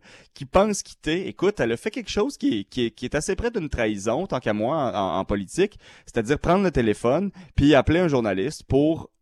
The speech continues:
euh, te plaindre. Hein ? De, de dire, « Ah, ben moi, je, je suis pas contente parce que », puis on en avait parlé, euh, on disait aux, aux députés qui n'ont pas été choisis dans le premier gouvernement Legault, « Ne boudez pas »,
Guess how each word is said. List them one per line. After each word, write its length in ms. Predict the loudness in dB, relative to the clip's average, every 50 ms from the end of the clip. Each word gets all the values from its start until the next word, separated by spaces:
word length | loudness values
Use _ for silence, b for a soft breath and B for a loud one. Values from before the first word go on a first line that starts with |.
| _ _ -2
euh, 200 | 0 0 0 0
te 120 | -2 -2
plaindre. 420 | -2 -2 -4 -6 -8 -12 -18 -20 -20 _ _ _ _
Hein ? 220 | -10 -8 -8 -10 -12 -8 _
De, 100 | -6 -4
de 160 | -2 -2 -4
dire, « 380 | -4 0 0 2 2 2 2 4
Ah, 300 | 6 8 8 8 8 6
ben 140 | 4 2 2
moi, 180 | 2 2 2 0
je, 140 | 0 -2 -6
je 80 | -8
suis 100 | -10 -12
pas 160 | -4 -2 -2
contente 800 | -2 0 0 0 0 0 -2 -2 -2 0 0 -2 -2 -4 -6 -4
parce 220 | -4 -4 -4 -4 0
que », 160 | 0 0 0 B B B B B
puis 140 | 2 4 4
on 60 | 6
en 180 | 6 4 4 4
avait 180 | 6 6 6
parlé, 460 | 6 6 4 4 4 2 2 2 2 4
euh, 120 | 4 4
on 140 | 2 2 0
disait 280 | -2 -2 0 2 4
aux, 120 | 6 6 4
aux 120 | 4 0 -2
députés 280 | -2 -4 -2 -4 -4
qui 120 | -4 -2 -2
n'ont 160 | -4 -4 0
pas 200 | 2 4 4 4
été 200 | 2 0 -2 -6
choisis 340 | -2 -2 -2 -2 -2 -4 -8
dans 120 | -10 -10
le 60 | -10
premier 280 | -8 -8 -6 -6 -4 -6
gouvernement 440 | -6 -4 -4 -4 -4 -4 -4 -4 -4
Legault, « 380 | -4 -4 -4 -2 -4 -4 -4 b b b b b
Ne 180 | 0 4 4 4
boudez 320 | 6 4 4 4 2 4
pas », 280 | 4 4 2 2 0